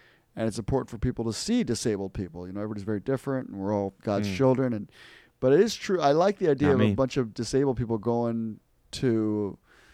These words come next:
Speaker 1: just being out, because then it puts the onus on the comedian to not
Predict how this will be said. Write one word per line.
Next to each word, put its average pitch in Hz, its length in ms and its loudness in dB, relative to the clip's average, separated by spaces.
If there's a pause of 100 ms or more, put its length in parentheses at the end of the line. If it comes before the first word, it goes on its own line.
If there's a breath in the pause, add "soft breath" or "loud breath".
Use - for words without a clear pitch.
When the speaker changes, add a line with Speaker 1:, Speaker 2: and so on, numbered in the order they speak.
(140 soft breath)
Speaker 1:
just 160 200 -6
being 190 180 4
out, 156 460 2 (100)
because 131 360 0
then 170 500 0
it 127 140 -10
puts 175 200 -4
the 139 140 -4
onus 143 400 0
on 127 220 -4
the 123 100 -6
comedian 123 640 -2 (580 soft breath)
to 123 80 -8
not 143 300 0